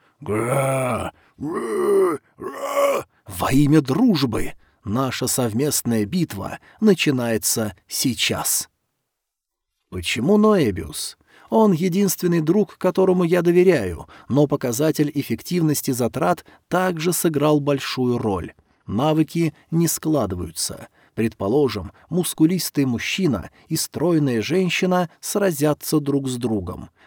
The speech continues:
Оба имеют одинаковый уровень и навыки, а также обладают силой Z Z Z ранга. В случае с игровыми персонажами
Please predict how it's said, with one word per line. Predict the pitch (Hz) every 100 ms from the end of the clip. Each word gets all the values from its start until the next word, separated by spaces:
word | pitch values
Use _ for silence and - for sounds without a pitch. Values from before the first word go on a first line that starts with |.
| -
Оба | 131 143 127 117
имеют | 113 143 147 -
одинаковый | - 131 131 151 151 147 143 -
уровень | 170 165 156 160
и | 156 147
навыки, | 170 170 107 - 87 82 - -
а | 104
также | 95 117 139 127 156
обладают | 143 127 110 98 131 156 151 -
силой | - - 151 175 175 - -
Z | 151 143 165
Z | 151 139 156
Z | 139 123 135 131
ранга. | 120 113 95 92 92 - _ _ _
В | -
случае | - 104 156 151 131 123
с | 131
игровыми | 123 117 160 147
персонажами | 135 117 - 107 160 135 107 90 -